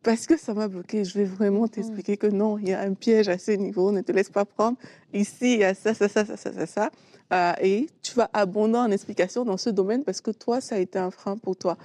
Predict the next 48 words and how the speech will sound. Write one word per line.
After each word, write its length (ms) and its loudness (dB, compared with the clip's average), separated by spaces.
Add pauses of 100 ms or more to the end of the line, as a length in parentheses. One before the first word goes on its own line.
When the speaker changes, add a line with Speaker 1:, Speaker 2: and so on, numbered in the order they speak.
(280)
Speaker 1:
Et 240 6
je 100 -2
crois 220 -2
que 100 -4
les 140 -2
situations 500 -2
desquelles 380 -2
Dieu 100 0
nous 220 -2
a 100 0
tirés, 480 -6 (240)
ça 180 -6
peut 180 -2
être 220 0
de, 320 4
c'est 160 -10
des 140 0
témoignages 640 -2
en 80 -2
fait. 240 -4
Ça 180 -4
peut 300 0 (320)
être 300 2
juste 240 2
ça 360 -6
que 80 -4
tu 320 -2
partages 560 -4
à 80 -2
quelqu'un 400 -2 (320)
et 60 2
ça 100 -8
va 140 2
venir 260 2
booster 440 -2
sa 200 -6
foi, 320 -4
ça 140 -8
va 180 -2
aider 240 0
cette 260 -4
personne 420 0 (280)
à 120 -6
poser 340 2
aussi 240 -2
des 100 4
bonnes 300 0
actions. 480 -2